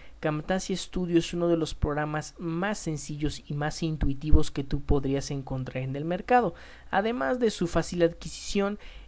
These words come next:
es, eh, uno de los más sencillos con respecto a, eh, objetivos, en manera de uso, etcétera,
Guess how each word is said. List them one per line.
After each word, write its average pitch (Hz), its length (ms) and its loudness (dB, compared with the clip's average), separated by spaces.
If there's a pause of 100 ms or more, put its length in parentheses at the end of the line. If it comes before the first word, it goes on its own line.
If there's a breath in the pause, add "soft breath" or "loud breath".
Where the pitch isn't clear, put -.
(140)
es, 185 440 0
eh, 160 460 2
uno 180 240 0
de 175 80 4
los 151 160 -2
más 170 220 -2
sencillos 165 680 -2
con 156 200 -2
respecto 151 680 0 (200)
a, 185 320 -2 (200)
eh, 180 360 -2 (100)
objetivos, 165 1160 -4 (640 loud breath)
en 170 800 -4
manera 180 480 0
de 156 80 0
uso, 170 720 2 (180)
etcétera, - 560 -6